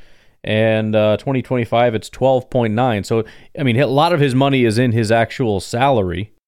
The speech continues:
but it seems like a pretty good chunk of money. I, I don't know exactly what the situation is, whether the Vikings are wanting to give him a pay cut or if he's just saying, "I want outta here."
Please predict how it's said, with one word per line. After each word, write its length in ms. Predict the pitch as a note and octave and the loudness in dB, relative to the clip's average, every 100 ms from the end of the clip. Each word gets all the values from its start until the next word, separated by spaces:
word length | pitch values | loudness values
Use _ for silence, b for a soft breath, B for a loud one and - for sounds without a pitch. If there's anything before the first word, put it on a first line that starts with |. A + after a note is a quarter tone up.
| _ | _
but 140 | - B2+ | -2 0
it 140 | A#2+ | -2
seems 340 | - - G#3 C4 | -4 -4 -2 -2
like 140 | C#4 | -2
a 60 | A2 | -2
pretty 300 | - D3 C3+ | -2 -2 0
good 180 | B2+ | 0
chunk 240 | A#2 C#3+ B2+ | 0 -2 0
of 80 | A2 | 0
money. 240 | D3+ E3+ | 0 0
I, 280 | A#2+ F3+ C#3+ | 0 0 2
I 40 | |
don't 220 | F#3+ G3+ | 0 0
know 260 | C3+ C#3 D3+ | 0 2 2
exactly 420 | A#2 A#2+ C3+ C3+ | 2 0 0 -2
what 260 | A#2+ B2+ - | -2 -2 -2
the 80 | G#2+ | -8
situation 640 | - B2+ A#2+ A#2 - A2 | -8 -4 0 0 0 -2
is, 160 | B2+ | -2
whether 260 | A2+ A#2 G#2+ | 0 -2 -2
the 120 | G#2 | -4
Vikings 600 | F#2 G#2 B2 C3 B2 A2+ | -2 0 0 -2 -4 -4
are 400 | B2 A2+ A2+ A2 | -2 0 2 0
wanting 360 | G#2+ A#2 A#2 A2+ | 0 -2 -2 -4
to 380 | A#2 G#2 G2+ G2 - - _ _ - _ _ | -2 0 -2 -4 -12 -20 _ _ -20 _ _
give 160 | - C#3 | 0 0
him 140 | C3+ | 2
a 80 | A2 | 0
pay 240 | - D3 D3+ | 0 0 0
cut 280 | D3+ C#3+ | 2 2
or 100 | C3 | 2
if 80 | G#2 | 0
he's 180 | C#3+ D3 | 0 0
just 180 | C3 A#2+ | 0 0
saying, 200 | B2+ B2 | 0 2
"I 80 | A2 | 2
want 200 | A2+ A2 | 0 0
outta 220 | C3 B2+ | 0 0
here." 240 | C3 B2 | 0 -2